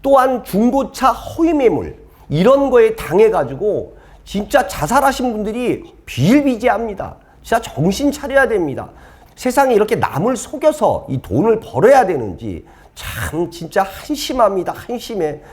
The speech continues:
그래서 얼마나 잘 먹고 잘 살려고 그러는지 영상 보겠습니다.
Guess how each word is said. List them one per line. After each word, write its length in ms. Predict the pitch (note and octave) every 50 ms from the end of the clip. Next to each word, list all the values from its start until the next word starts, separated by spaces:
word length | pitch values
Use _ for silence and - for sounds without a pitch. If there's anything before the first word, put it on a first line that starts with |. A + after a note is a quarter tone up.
| - -
그래서 340 | - - C#3+ F3+ G#3 G3 A#3
얼마나 560 | G#3 B2+ A2 C3 D#3+ F3 G3+ G#3 G#3 A3 G#3+
잘 240 | - - - B2+ B2+
먹고 240 | C#3+ E3 - F3 F3+
잘 240 | - - - - A#2+
살려고 460 | A#2 D#3+ E3+ E3 D3 C#3+ C#3 D#3 F3+
그러는지 640 | D3 A#2+ B2 A#2 G2 F2 D#2 C2+ C2 - F#2+ - - - - _ -
영상 360 | B2 C#3+ D3+ D3 E3 C#3+ A2+
보겠습니다. 720 | B2+ C3+ B2 F#2+ E2 - C2+ B1 A1 - - - - _